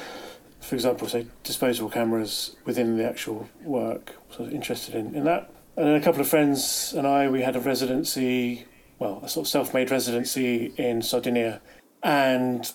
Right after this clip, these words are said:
part of the time we kind of made portraits of each other just as a way,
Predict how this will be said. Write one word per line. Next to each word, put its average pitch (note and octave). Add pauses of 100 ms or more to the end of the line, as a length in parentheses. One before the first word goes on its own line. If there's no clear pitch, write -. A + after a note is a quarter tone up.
(120)
part C#3+
of -
the B2
time A#2+
we A#2 (720)
kind B2
of A#2+
made A#2+
portraits D#3
of A#2+
each B2
other A2
just -
as A2
a A2
way, A2